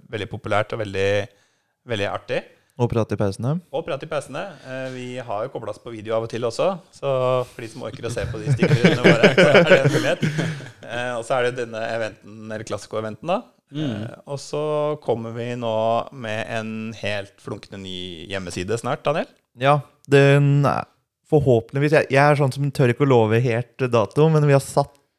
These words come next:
Speaker 2: trettende, så vi skal prøve å holde den. Den ser ut til å begynne å bli ferdig nå. Det er litt pirk igjen. Så det tror jeg blir veldig morsomt.
Speaker 1: Mm.
Speaker 2: Det blir en litt sånn hjemmeside. Vi går med tanken på at, eh, vi skal servere mest mulig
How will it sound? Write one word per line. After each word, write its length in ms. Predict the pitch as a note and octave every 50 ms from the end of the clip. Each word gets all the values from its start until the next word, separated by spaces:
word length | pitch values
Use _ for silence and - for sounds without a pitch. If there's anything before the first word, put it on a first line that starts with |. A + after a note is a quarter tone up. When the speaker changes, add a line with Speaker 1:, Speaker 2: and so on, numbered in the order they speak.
| _
Speaker 2:
trettende, 560 | - D#3 C3 A#2+ - _ _ B2 C3 D#3+ G3 G3 - _ - - - _ _ _ _
så 80 | -
vi 60 | D3 C#3
skal 140 | C3 D3 C3+
prøve 180 | C#3 B2 B2+
å 60 | B2+ C3
holde 160 | A2 A2 A#2 C3
den. 120 | D3+ E3 F3 E3+ D#3 D3 C#3+
Den 160 | C#3+ C#3+ C#3+
ser 240 | - - - B2 A2
ut 80 | A2 -
til 80 | C3 B2+
å 40 |
begynne 180 | B2+ A#2+ A2 A2
å 20 |
bli 120 | A2+ A#2+ A#2+
ferdig 200 | B2+ A#2 A2 A2
nå. 220 | A#2 C#3 F3 A3+ - _ _ _ _ _ _ _ _ _ _ _
Det 60 | -
er 40 | C3+
litt 120 | C#3 C3+ -
pirk 220 | D3 B2+ A2 -
igjen. 280 | - D3 D#3 F#3 A3+ C#4 - _ _ _ _ _ _ _ _ _ _ _
Så 140 | - D3
det 260 | C#3 D#3 D#3 D#3 D#3+ D#3+
tror 140 | D3+ C#3+
jeg 60 | C#3 C3+
blir 100 | C#3 C#3 C3+ B2+
veldig 80 | B2
morsomt. 460 | B2 A#2+ A2+ - - A#2 A#2 A2+ - -
Speaker 1:
Mm. 180 | - A2+ G#2
Speaker 2:
Det 100 | B2+ C3+ C3
blir 100 | B2+ B2+
en 220 | B2 B2 B2+ B2
litt 180 | B2 B2+ B2 -
sånn 140 | - C3 B2+
hjemmeside. 640 | B2+ B2+ A2+ G#2 G#2 - - G#2+ A2 A2+ A2+ A#2 A#2 A2+
Vi 100 | A#2 A#2+
går 220 | A#2+ A#2+ A#2 A#2
med 140 | A#2 A2+ A2 -
tanken 340 | B2+ A2+ G#2 - - G#2+ G#2
på 140 | A2 G#2 G#2
at, 200 | G#2 - _ -
eh, 260 | A2+ A2 A2 A2 A2
vi 80 | A2 A2
skal 180 | - - A#2+
servere 440 | A#2 - A#2 G#2+ G#2 G#2 G#2 G#2+ G#2+
mest 760 | A2 A2 A2 A2 G#2+ G#2+ G#2+ A2 G#2+ - - - - - - _ _ _
mulig 640 | - B2 A#2+ A#2 A2 G#2+ G#2 G#2+ A2 A2+ A2+ A2+ A2+